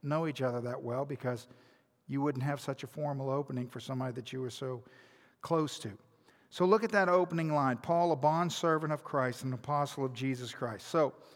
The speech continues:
the first thing I want you to see is that what's obvious to Paul, what's obvious to the New Testament,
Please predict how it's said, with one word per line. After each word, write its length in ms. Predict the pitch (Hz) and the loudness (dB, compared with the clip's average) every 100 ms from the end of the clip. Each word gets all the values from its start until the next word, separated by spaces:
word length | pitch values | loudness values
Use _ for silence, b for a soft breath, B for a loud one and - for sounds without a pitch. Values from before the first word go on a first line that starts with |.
| B | B
the 80 | 143 | -4
first 300 | - 202 185 | 6 6 6
thing 160 | 190 175 | 0 2
I 80 | |
want 300 | 160 160 151 | 2 0 -2
you 80 | 160 | -2
to 80 | 156 | -2
see 340 | - 135 127 | -4 -4 -2
is 220 | 135 143 117 | -2 -6 0
that 200 | 151 - B B B B B | 0 0 B B B B B
what's 340 | 175 180 - - B B B _ - | 4 4 0 -14 B B B _ 2
obvious 640 | 147 170 185 190 196 185 | 6 8 6 6 2 2
to 100 | - | -4
Paul, 540 | - - 147 139 139 147 | -6 0 4 6 6 4
what's 240 | 143 - - | 2 0 0
obvious 600 | 147 160 160 175 170 - | 4 6 6 4 2 0
to 340 | - 165 165 - B B B | -2 0 0 -2 B B B
the 80 | 151 | 2
New 260 | 160 180 196 | 6 6 4
Testament, 720 | - 185 185 - 135 131 | 0 0 0 -2 -2 -2